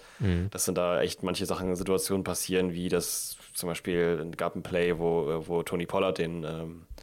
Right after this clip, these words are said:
Speaker 2: Ball, ähm, als Receiver quasi einmal so rübergelobbt gekriegt hat und hat den dann total gewobbelt. Also da war e-, e-,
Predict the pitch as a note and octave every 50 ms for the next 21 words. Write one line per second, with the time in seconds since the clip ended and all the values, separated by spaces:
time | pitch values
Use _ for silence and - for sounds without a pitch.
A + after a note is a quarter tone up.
0 | - - - - - - - F#2 F2+ F2 F2 E2+ F2 E2+ E2 - D2+ E2+ E2 E2+
1 | D#2+ E2 E2 E2 D#2+ D#2+ D2+ - - _ - - - E2 D#2 - - - - -
2 | A2+ A2 G2+ G2+ F#2+ - - F#2 F#2 F2+ F2+ F2 E2 F2 F2 E2+ D#2+ E2+ F2+ E2+
3 | E2+ E2+ E2+ G#2 G#2+ G#2+ G2+ - G2+ F#2+ F#2 - - - - - - G#2+ G2+ -
4 | - G2+ G2 - - - - - - - - - - - F#2+ G2+ G2 F#2+ G2+ G2
5 | F#2+ F#2 - - - - G#2 G#2 A2+ G#2 G#2+ F2+ F#2 G2 G#2+ G#2+ G2+ F#2 F#2+ F#2
6 | F#2+ F#2 F#2+ F2+ F#2 F2+ E2 D2+ C#2+ G#2+ G#2+ - - E2 F2